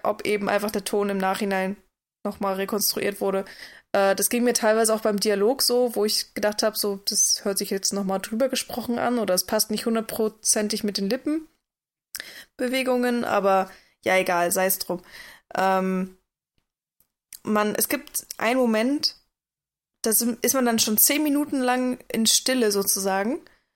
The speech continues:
und, äh, Joe kommt aus Versehen auf das Klavier und man hört einen, ja, einen Klavierton ganz kurz mal erklingen. Und da schreckt man als Zuschauer schon fast zusammen.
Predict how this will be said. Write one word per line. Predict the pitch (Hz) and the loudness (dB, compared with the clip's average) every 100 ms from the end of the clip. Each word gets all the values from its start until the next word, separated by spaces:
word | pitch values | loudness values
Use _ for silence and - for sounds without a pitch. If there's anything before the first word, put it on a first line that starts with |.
| _ _ _ | _ _ _
und, | - 220 214 214 208 - | -2 0 2 2 0 2
äh, | 214 208 208 208 - - _ _ _ _ _ _ | 2 4 4 2 -2 -8 _ _ _ _ _ _
Joe | 214 208 233 247 302 | -2 2 2 2 0
kommt | - 233 220 | 0 0 0
aus | - 233 - | 0 2 2
Versehen | 247 226 226 226 226 226 | 0 0 0 0 -2 -4
auf | - 208 - | -4 -2 -2
das | 202 - | -2 -2
Klavier | - 208 190 208 226 185 | 0 -2 0 0 2 2
und | 185 | 0
man | 185 190 | 0 0
hört | 208 196 196 | 0 0 0
einen, | 196 190 185 180 202 _ _ - | 0 0 -2 -4 -8 _ _ -4
ja, | 175 | -2
einen | 175 | -2
Klavierton | 190 208 196 240 - 202 180 190 _ _ _ - | 0 0 2 0 0 -4 -4 -6 _ _ _ -4
ganz | 202 202 | -2 0
kurz | - 208 202 | -2 -2 -2
mal | 214 | -2
erklingen. | 208 - 226 202 185 - - - - _ | -2 -2 0 0 -2 -8 -18 -20 -20 _
Und | 214 202 202 - _ - | 0 0 -2 -10 _ -4
da | 220 | 2
schreckt | - - 247 - | 2 2 -2 -2
man | 220 214 220 - _ | 0 0 -4 -10 _
als | 208 202 | 0 2
Zuschauer | - 240 240 214 | 2 2 2 2
schon | 214 220 | 0 -2
fast | - 220 - | 0 0 0
zusammen. | 202 196 190 180 | 2 2 0 -4